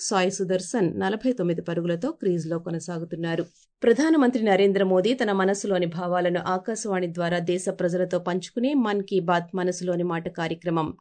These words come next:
నూట ముప్పై నాలుగవ సంచిక ఈ నెల ముప్పై ఒకటవ తేదీ ఆదివారం ప్రసారమవుతుంది. మన్ కీ బాత్ కార్యక్రమానికి ప్రజలు తమ సూచనలు, సలహాలు అందించాలని ప్రధానమంత్రి కోరారు. ప్రజలు తమ స్వర సందేశాలను ఒకటి ఎనిమిది సున్నా సున్నా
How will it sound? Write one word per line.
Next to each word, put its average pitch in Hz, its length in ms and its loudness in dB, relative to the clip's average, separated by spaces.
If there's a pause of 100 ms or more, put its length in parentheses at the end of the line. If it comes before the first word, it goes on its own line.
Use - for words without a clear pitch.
నూట 233 200 0
ముప్పై 190 360 -2
నాలుగవ 170 320 -4
సంచిక 170 600 -2 (400)
ఈ 247 120 6
నెల 285 200 4
ముప్పై 196 360 0
ఒకటవ 175 260 -2
తేదీ 170 320 -2
ఆదివారం 165 500 0
ప్రసారమవుతుంది. 165 840 -4 (600)
మన్ 214 280 4
కీ 285 160 -2
బాత్ 226 320 -2
కార్యక్రమానికి 202 600 0
ప్రజలు 190 360 0
తమ 175 180 -2
సూచనలు, 208 500 -2
సలహాలు 180 500 -2
అందించాలని 175 600 -2
ప్రధానమంత్రి 170 680 -4
కోరారు. 165 420 -2 (260)
ప్రజలు 190 300 0
తమ 240 200 -2
స్వర 180 300 -2
సందేశాలను 170 760 -4
ఒకటి 180 340 -4
ఎనిమిది 165 400 -4
సున్నా 196 360 -6
సున్నా 185 380 -2